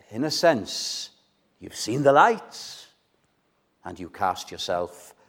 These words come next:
on Jesus Christ. Uh, I, I was interested to read what the great, uh, John Calvin said about,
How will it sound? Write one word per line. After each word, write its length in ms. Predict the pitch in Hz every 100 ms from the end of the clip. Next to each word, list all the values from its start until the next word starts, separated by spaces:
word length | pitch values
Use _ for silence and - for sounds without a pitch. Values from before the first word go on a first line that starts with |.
| _ -
on 180 | 92 87
Jesus 340 | 90 90 87
Christ. 540 | - 85 82 - - - _ _ _
Uh, 40 | -
I, 320 | 110 123 139 139 135
I 40 |
was 140 | 135 135
interested 380 | 156 196 - 147
to 120 | 143
read 220 | 139 120
what 240 | 120 123
the 180 | - 127
great, 600 | 107 120 135 131 - -
uh, 340 | 127 113 110 104 - -
John 240 | 131 127
Calvin 440 | - 139 139 135 120
said 420 | - 110 98 - 127
about, 800 | 127 110 104 113 107 - - -